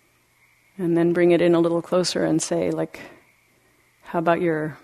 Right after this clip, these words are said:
bodacious body? Is that you?" <laughs>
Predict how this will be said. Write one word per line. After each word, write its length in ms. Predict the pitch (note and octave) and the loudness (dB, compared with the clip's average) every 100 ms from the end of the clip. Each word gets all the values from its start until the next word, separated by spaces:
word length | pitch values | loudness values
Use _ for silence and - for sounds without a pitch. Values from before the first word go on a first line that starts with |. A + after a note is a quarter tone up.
| - | -6
bodacious 600 | E3+ E3+ D#3+ - - - | -2 0 -2 -4 -8 -4
body? 460 | - F3 E3 D3+ - - - - - - | 0 0 0 -6 -10 -20 -20 -20 -20 -10
Is 140 | F#3+ | -8
that 220 | F#3+ F3 G#3 | 0 2 8
you?" 260 | A3 F4 | 12 12
<laughs> 2000 | - D#4 - G4 F#4+ F#4+ G4+ - G#4+ - - - - - - - - - D#4+ | 12 4 10 10 10 8 8 6 4 2 0 -12 -14 -14 -14 -16 -16 -12 -14